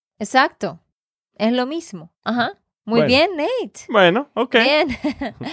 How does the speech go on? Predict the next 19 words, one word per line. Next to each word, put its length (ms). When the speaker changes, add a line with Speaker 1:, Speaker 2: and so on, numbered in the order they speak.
Speaker 1:
Claro, 360
estamos 360
hablando 380
de 60
un 80
examen 400
específico 720
que 140
pasó 320
ayer. 460
Es 240
incorrecto 760
utilizar 640
era, 460
el 200
imperfecto, 800
en 140
ese 240
caso. 440